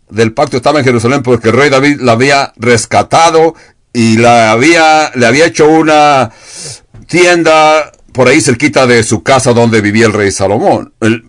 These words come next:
perdón, el rey David, en Jerusalén. Es donde estaba el arca del pacto. Entonces, él no tenía un, un lugar específico, con todo y que era el, el arca era un lugar donde la, los hijos de Israel debían de reunirse para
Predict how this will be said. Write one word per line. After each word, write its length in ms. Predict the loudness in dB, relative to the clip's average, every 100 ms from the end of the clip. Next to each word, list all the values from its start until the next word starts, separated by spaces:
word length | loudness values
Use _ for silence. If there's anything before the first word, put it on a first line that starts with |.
| -4
perdón, 320 | 0 0 0
el 80 | 0
rey 140 | 0
David, 360 | 0 0 -2 -6 _ _ _ _ _ _ _
en 240 | -2 -2
Jerusalén. 680 | 0 -2 -2 0 0 -2 -8 _ _ _ _
Es 160 | 0
donde 160 | 2 0
estaba 280 | 0 0 2
el 60 |
arca 300 | 0 0 -2
del 220 | -2 -4 -2
pacto. 360 | -4 -2 -6
Entonces, 640 | -4 -2 0 0 -2 -10 _ _ -20 -20 _ _ _ _ _ _ _ _
él 320 | 0 0 -2 -6
no 200 | -2 0
tenía 360 | 2 2 2 2
un, 420 | 2 4 2 -2 _ _ _ _
un 180 | -8 -2
lugar 220 | 0 0
específico, 680 | 0 -2 -4 -4 -4 -4 -4
con 180 | -2 0
todo 200 | 2 0
y 80 | 0
que 300 | 0 2 2
era 240 | 2 4
el, 360 | 4 2 0 -4 -10 _ _ _ -8
el 200 | -2 2
arca 320 | 2 2 2
era 160 | 4 2
un 180 | 2 0
lugar 440 | 2 0 0 -6
donde 360 | -4 -2 0 0
la, 260 | 2 0 -6 -20 -8
los 240 | -6 -2
hijos 240 | 0 0 2
de 120 | 0
Israel 260 | 2 0
debían 300 | 2 0 0
de 80 | 0
reunirse 440 | 0 0 0 -2 -2
para 420 | 0 2 0